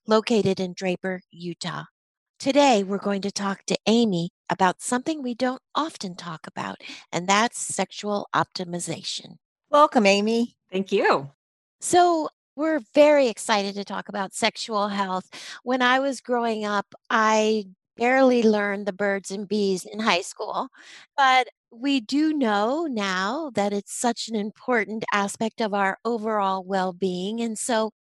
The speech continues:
Speaker 1: how did you get into sexual health?
Speaker 3: So it was kind of a roundabout story. I actually was an emergency physician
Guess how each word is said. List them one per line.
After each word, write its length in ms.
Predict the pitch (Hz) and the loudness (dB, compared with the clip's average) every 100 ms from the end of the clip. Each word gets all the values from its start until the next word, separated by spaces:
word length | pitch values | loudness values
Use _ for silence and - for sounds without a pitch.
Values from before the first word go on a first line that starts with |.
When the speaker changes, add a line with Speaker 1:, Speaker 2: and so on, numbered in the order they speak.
| _ - | _ -16
Speaker 1:
how 500 | - 294 330 349 311 202 - | -8 -4 -2 -2 -4 -12 -4
did 360 | 254 311 - | -2 -2 -4
you 240 | 233 220 214 - | -4 -4 -6 -2
get 260 | 208 208 _ - | 0 0 _ -2
into 480 | 262 247 233 202 | 0 0 -4 -6
sexual 580 | 185 - 185 - 185 170 | -6 -2 -2 -4 -10 -8
health? 460 | 175 - - - - _ _ _ _ | -6 -8 -8 -14 -20 _ _ _ _
Speaker 3:
So 200 | - 247 | 0 2
it 60 | |
was 100 | 285 | 0
kind 180 | 277 339 | 0 0
of 80 | 453 | 2
a 60 | 339 | 4
roundabout 580 | 262 262 226 196 - | 4 4 2 2 0
story. 480 | - - 190 156 170 | -10 2 2 4 2
I 120 | 170 | 0
actually 260 | 185 - 254 | 0 -2 -2
was 140 | 220 | -2
an 80 | 190 | 0
emergency 400 | 185 190 202 202 | 0 0 0 -2
physician 500 | 180 160 156 151 156 | -2 -4 -4 -6 -8